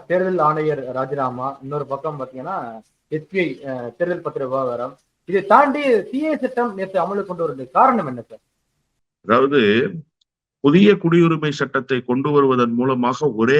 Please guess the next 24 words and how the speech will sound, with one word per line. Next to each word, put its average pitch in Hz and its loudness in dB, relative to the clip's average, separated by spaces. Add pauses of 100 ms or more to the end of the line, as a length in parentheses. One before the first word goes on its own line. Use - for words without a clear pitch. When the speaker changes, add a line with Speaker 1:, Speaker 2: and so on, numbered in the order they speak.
Speaker 2:
கல்லில் 135 0
இரண்டு 120 0
மாங்காய் 123 2
அடிக்கலாம் 113 0
என்று 107 -2
மோடி 113 -2
கருதி 104 -2
இருக்கக்கூடும். 95 0 (960)
ஏனென்று 139 4
சொன்னா 135 0 (640)
இப்போது 147 2
ரெண்டு 160 4
பிரச்சனை 170 0
பிரதானமான 151 0
பிரச்சனையாக 131 -2
மாறி 123 2
போயிருக்கிறது 120 -2
என்று 117 0 (380)
போன 147 2
முறை 135 0
நான் 113 -4
பேசுகிற 110 -4
போதே 101 -4
சொன்னேன். 92 -6